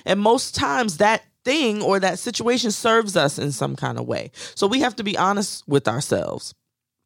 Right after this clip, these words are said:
We have to tell ourselves the truth. We have to take accountability in order to heal. What is the reason why I put up with this for as long as I did? What is the reason why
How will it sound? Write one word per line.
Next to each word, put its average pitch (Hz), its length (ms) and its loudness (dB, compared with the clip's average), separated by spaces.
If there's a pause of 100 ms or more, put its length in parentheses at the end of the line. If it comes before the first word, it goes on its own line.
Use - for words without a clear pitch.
(380)
We 175 120 6
have 170 100 6
to 196 100 -2
tell 180 220 2
ourselves 175 320 -2
the 190 80 -6
truth. - 480 -4
We 208 100 2
have 208 140 4
to 202 100 -8
take 202 200 0
accountability 190 920 0 (240)
in 190 240 0
order 170 580 6 (220)
to 160 260 -4
heal. 135 640 -6 (380)
What 226 260 2
is 247 140 0
the 202 120 4
reason 180 540 0
why 151 560 4
I 151 240 4
put 180 260 0
up 170 200 2
with 131 240 -2
this 139 260 2
for 139 220 2
as 131 180 2
long 131 240 -2
as 120 160 -4
I 117 140 -2
did? 95 400 -6 (340)
What 202 220 4
is 240 180 0
the 214 120 4
reason 185 480 0
why 165 360 4